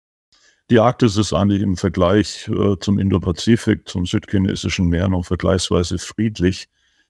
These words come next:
Man darf nicht vergessen, dass Russland selber daran interessiert ist, eine gewisse Stabilität in der Arktis aufrechtzuerhalten, um dort, äh, die fossilen Ressourcen auszubeuten. Aber, äh, es gehört auch zu den Szenarien, dass Russland im Falle des Falles zum Beispiel Spitzbergen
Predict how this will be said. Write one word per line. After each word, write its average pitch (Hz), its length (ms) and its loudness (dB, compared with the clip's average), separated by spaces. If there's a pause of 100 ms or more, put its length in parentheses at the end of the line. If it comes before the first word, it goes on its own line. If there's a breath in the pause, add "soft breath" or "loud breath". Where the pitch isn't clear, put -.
(160)
Man 90 80 -4
darf 95 180 2
nicht 104 140 0
vergessen, 95 460 2
dass 92 260 -2
Russland 98 360 0
selber 98 260 2
daran 87 240 0
interessiert 92 540 -4
ist, 92 180 -4
eine 90 100 -4
gewisse 90 280 -4
Stabilität 92 680 -2
in 90 100 -4
der 87 120 -4
Arktis 95 340 -6
aufrechtzuerhalten, 87 1080 -4 (560)
um 90 220 0
dort, 90 380 2
äh, 90 280 2
die 90 120 -4
fossilen 92 520 -2
Ressourcen 92 540 -2
auszubeuten. 90 800 -6 (360)
Aber, 95 880 2
äh, 98 40 4
es 92 120 -2
gehört 95 300 4
auch 92 220 -2
zu 98 160 2
den 98 180 2
Szenarien, 92 680 2
dass 87 360 -2
Russland 92 600 -2
im 87 100 -6
Falle 92 240 2
des 90 160 0
Falles 90 380 0
zum 85 140 0
Beispiel 85 320 -4
Spitzbergen 85 800 -2